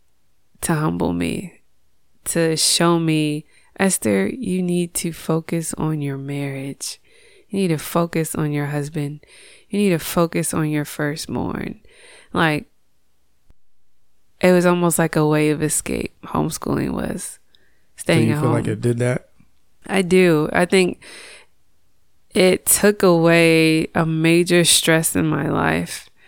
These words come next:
Speaker 1: and it put me in a position to be wholly dependent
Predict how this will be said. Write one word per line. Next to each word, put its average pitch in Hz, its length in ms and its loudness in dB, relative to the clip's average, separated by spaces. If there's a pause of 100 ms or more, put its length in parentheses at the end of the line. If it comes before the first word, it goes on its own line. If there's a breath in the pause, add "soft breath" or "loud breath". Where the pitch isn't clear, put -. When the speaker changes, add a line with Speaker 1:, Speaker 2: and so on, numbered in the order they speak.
(720 soft breath)
Speaker 1:
and 156 640 4
it 170 280 0
put - 180 2
me 180 140 4
in 165 80 4
a 165 60 2
position 160 580 2
to 160 160 -2
be 156 180 0
wholly 196 540 4
dependent 175 520 0